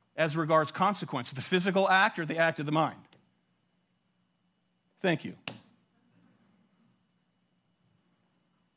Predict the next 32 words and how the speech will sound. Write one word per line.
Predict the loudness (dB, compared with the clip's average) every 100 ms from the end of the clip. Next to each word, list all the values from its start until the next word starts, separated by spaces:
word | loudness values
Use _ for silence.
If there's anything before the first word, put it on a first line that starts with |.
| _ _ _ _ -2
Of |
course, | 4 4 4
there's | 0 2
greater | 2 2
consequence | -4 -4 -4 -6 -10 -10 -10
to | -12
the | -12
physical | -10 -12 -12 -12
act. | -12 -16 _ _ _ _ _ _ -6
So | -4
it's | 0
a | 2
weightier | 2 2 4 2 0
matter, | 2 2 2 0
if | -4
you | -10
will. | -10 -12 -14 -18 -20 -6
In | -4
the | -2
Sermon | 0 0 2
on | 2
the |
Mount, | 0 0
Jesus | -2 -4 -4
spoke | -2 -2 -2
in | -4
chapter | 0 0 -2
five, | 0 0 0
verse | -4 -4
nineteen | -4 -2 -4 -4
of | -2
Matthew, | 0 0 0 -2